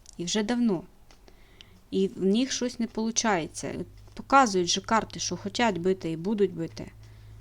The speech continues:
А потім бах, і нема нічого. Тобто, розумієте, да, як от у вісах ото. Лейла чи Лайла, Лейла чи Лайла, ото туди-сюди.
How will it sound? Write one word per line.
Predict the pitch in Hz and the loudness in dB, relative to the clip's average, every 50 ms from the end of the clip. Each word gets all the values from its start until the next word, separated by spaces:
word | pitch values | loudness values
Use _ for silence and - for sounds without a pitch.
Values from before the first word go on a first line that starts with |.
| - | -6
А | - 190 | -4 -2
потім | 196 - 233 - 233 226 220 | -2 -2 -2 0 0 0 4
бах, | 208 240 - - - - | 6 6 6 6 6 2
і | - 202 | 0 0
нема | 196 196 185 175 170 165 | 2 2 2 0 0 -2
нічого. | 165 165 165 - - 190 175 165 - - - - - - - - - - - - - - - - - - - - - - - - - - - - - - - - - - - - - - - - - - - - - - - - - - | -4 -4 -6 -8 -8 -10 -12 -14 -16 -20 -20 -20 -20 -20 -20 -20 -20 -20 -20 -20 -20 -20 -20 -20 -20 -20 -20 -20 -20 -20 -20 -20 -20 -20 -20 -20 -20 -20 -20 -20 -20 -20 -20 -20 -20 -20 -20 -20 -20 -20 -20 -20 -20 -20 -20 -20 -20 -16
Тобто, | - 196 - - 196 | -16 -12 -4 0 0
розумієте, | 196 202 196 214 233 269 302 269 - - 170 | 0 0 0 2 4 4 4 4 2 0 -2
да, | 175 202 220 240 | 0 0 0 2
як | 226 196 175 - - | 0 0 -2 -2 -6
от | 185 - - - - - - - - - - - - - - - - | -10 -10 -10 -14 -20 -20 -20 -20 -20 -20 -20 -20 -20 -20 -20 -6 -4
у | 190 190 | -2 -2
вісах | 190 208 - - - 180 160 156 - - | 0 0 2 2 4 2 2 0 -2 -8
ото. | 170 - - 156 156 - - - - - - | -10 -10 -10 -10 -10 -12 -16 -20 -20 -16 -6
Лейла | - 202 233 254 262 240 208 180 | 0 2 2 4 4 2 0 0
чи | 175 - - 170 | -2 -2 -4 -2
Лайла, | 170 175 185 190 190 180 170 170 | -2 -2 0 0 0 -2 -4 -4
Лейла | 165 170 180 202 202 190 175 160 | -4 -2 -2 0 0 -2 -4 -4
чи | - - - 175 | -6 -8 -8 -8
Лайла, | 165 160 170 170 170 170 160 | -8 -8 -8 -8 -8 -10 -10
ото | 151 156 - - - 175 - _ - | -14 -16 -16 -18 -18 -18 -20 _ -18
туди-сюди. | - - 180 185 202 - - - 170 165 170 170 | -14 -12 -10 -10 -10 -10 -12 -14 -14 -14 -14 -16